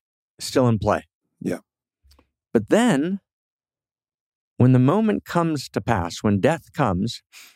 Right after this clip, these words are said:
Speaker 1: you can either go into the tragic and the bitterness of it, or you can actually, it's not just that you're choosing a better story. There is a better story. It's actually a more accurate story. And the more accurate story is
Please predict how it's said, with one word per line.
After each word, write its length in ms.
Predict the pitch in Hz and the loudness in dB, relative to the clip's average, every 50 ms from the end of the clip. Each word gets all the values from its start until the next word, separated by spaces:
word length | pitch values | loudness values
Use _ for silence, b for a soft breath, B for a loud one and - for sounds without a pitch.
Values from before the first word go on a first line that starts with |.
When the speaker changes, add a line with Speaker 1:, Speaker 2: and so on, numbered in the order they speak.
| B _ | B _
Speaker 1:
you 120 | - 113 | -8 -6
can 120 | - - 120 | -4 0 0
either 200 | 123 170 180 190 | 2 2 2 2
go 160 | 165 170 165 | 0 0 -2
into 140 | 160 - - | -2 -4 -6
the 80 | 113 | -8
tragic 580 | - - - 131 113 104 85 - 107 104 - _ _ _ _ _ _ _ _ _ _ - | -8 -4 -2 0 0 0 -2 -4 -8 -10 -10 _ _ _ _ _ _ _ _ _ _ -2
and 100 | 104 104 | 0 0
the 60 | 104 | 2
bitterness 420 | 92 135 151 151 120 92 82 - | 2 2 2 2 0 0 -2 -4
of 160 | - 82 73 | -6 -4 -2
it, 140 | 95 117 - - _ _ _ _ _ _ _ _ _ _ _ _ _ _ _ _ _ _ _ _ _ - | -4 -6 -6 -8 _ _ _ _ _ _ _ _ _ _ _ _ _ _ _ _ _ _ _ _ _ 0
or 360 | 165 196 220 226 214 202 - - _ _ _ _ _ _ _ _ _ _ _ _ _ _ _ _ _ _ _ - | 2 2 4 2 2 0 -2 -6 _ _ _ _ _ _ _ _ _ _ _ _ _ _ _ _ _ _ _ -4
you 100 | 117 113 | -2 0
can 120 | - 139 | 0 0
actually, 300 | 165 175 - - - - - - | 0 -2 -4 -6 -8 -10 -8 -12
it's 160 | 117 - - | -10 -4 -2
not 140 | 214 233 - | -2 -2 0
just 160 | 247 214 - | -4 -2 -2
that 100 | 175 151 | -2 -2
you're 140 | 127 120 - | -2 -4 -4
choosing 800 | - - - - - - 147 143 120 95 107 101 92 90 82 - _ - | -8 -12 -12 -8 -2 0 2 2 2 2 0 0 0 0 -2 -6 _ -6
a 40 | |
better 240 | 80 80 87 82 80 | -2 0 0 0 0
story. 420 | 80 - - 87 80 95 92 98 - _ _ _ _ _ _ _ _ | -2 -4 -6 -4 -4 -4 -6 -6 -10 _ _ _ _ _ _ _ _
There 200 | - 95 98 104 156 | -2 0 2 2 2
is 120 | 196 151 | 2 0
a 40 | 120 | -2
better 240 | 92 85 - 73 - | -2 -2 -4 -4 -8
story. 340 | - - - - - - - _ B B B B B B B - | -8 -10 -10 -10 -10 -14 -18 _ B B B B B B B -4
It's 120 | 107 98 | 0 0
actually 220 | 123 123 123 135 120 | 0 0 0 0 2
a 20 | |
more 180 | 117 117 113 - | 2 2 0 0
accurate 400 | - 131 147 135 - - 120 - | -4 -4 -4 -4 -4 -4 -4 -4
story. 200 | - - 190 165 | -2 -2 0 2
And 80 | 139 127 | 2 2
the 40 | 117 | 2
more 140 | 117 120 - | 0 0 -2
accurate 360 | 131 151 156 - 156 135 127 | -2 -4 -4 -2 -4 -4 -4
story 420 | - - - 139 127 120 113 101 - _ | -4 -2 0 0 2 2 0 -2 -4 _
is 600 | 131 180 208 180 110 98 113 147 156 - - - | 0 2 2 2 2 0 0 0 -2 -6 -12 -16